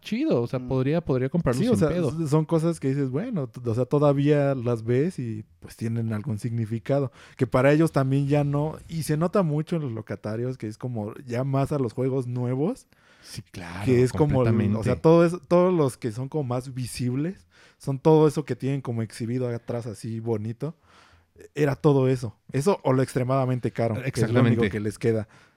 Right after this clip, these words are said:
Speaker 1: Y eso lo tienen exhibido así como en medio vitrinas,
Speaker 3: Ajá.
Speaker 1: arriba, con precios exorbitantes.
Speaker 2: Pero ¿esos güeyes crees que estén conscientes de eso? Estaría interesante como platicar con alguno de ellos para
Speaker 3: Mira,
Speaker 2: ver cuál es
Speaker 3: yo
Speaker 2: su perspectiva
Speaker 1: Sí lo
Speaker 2: al
Speaker 1: saben.
Speaker 2: respecto.
Speaker 3: Algunos sí los,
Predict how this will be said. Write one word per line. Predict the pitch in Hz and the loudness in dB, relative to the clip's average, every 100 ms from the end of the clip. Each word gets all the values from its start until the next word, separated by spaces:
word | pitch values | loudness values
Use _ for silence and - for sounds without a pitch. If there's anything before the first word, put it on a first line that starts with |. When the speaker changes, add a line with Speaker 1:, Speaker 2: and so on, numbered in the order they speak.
| _ _ | _ _
Speaker 1:
Y | 120 123 | 2 2
eso | 123 165 | 4 4
lo | 131 | 4
tienen | 131 135 | 4 2
exhibido | 123 - 107 110 | 2 0 0 0
así | - 110 | -2 -4
como | - 107 | -2 0
en | 92 90 90 87 90 92 | 2 0 -2 -4 -2 -2
medio | 92 95 95 | -2 -2 -4
vitrinas, | 92 - 107 107 101 82 - | -8 -8 -4 -2 -2 -6 -6
Speaker 3:
Ajá. | 110 117 98 90 | -4 -2 -2 -4
Speaker 1:
arriba, | 92 110 117 104 90 90 | -4 -2 0 0 -4 -8
con | - 95 | -8 -6
precios | - 104 110 117 | -4 -4 -2 -6
exorbitantes. | 101 101 87 90 101 98 95 80 87 - | -6 -6 -6 -6 -4 -4 -4 -10 -16 -12
Speaker 2:
Pero | 123 127 - | -8 -8 -10
¿esos | 156 160 208 | -16 -14 -10
güeyes | 214 220 - | -8 -10 -8
crees | 113 127 - | -8 -8 -10
que | |
estén | - - 131 | -16 -10 -8
conscientes | 135 104 - 110 127 98 | -8 -10 -10 -14 -12 -12
de | 90 | -10
eso? | 143 | -8
Estaría | 139 - 123 | -6 -6 -6
interesante | 147 151 101 110 127 | -6 -8 -8 -12 -10
como | 113 87 | -10 -8
platicar | 92 92 - 95 | -10 -10 -10 -8
con | 113 | -8
alguno | 98 87 98 95 | -8 -6 -6 -6
de | 92 | -6
ellos | 104 | -8
para | 135 135 | -2 -2
Speaker 3:
Mira, | |
Speaker 2:
ver | - | -2
cuál | - 113 | -4 -2
es | |
Speaker 3:
yo | 165 | -2
Speaker 2:
su | - | -2
perspectiva | 95 104 127 | -4 -2 0
Speaker 1:
Sí | |
lo | 101 | 0
Speaker 2:
al | |
Speaker 1:
saben. | 104 | 0
Speaker 2:
respecto. | 104 85 | 0 2
Speaker 3:
Algunos | 139 160 214 202 | 2 4 4 2
sí | 180 | 2
los, | 170 127 | 2 0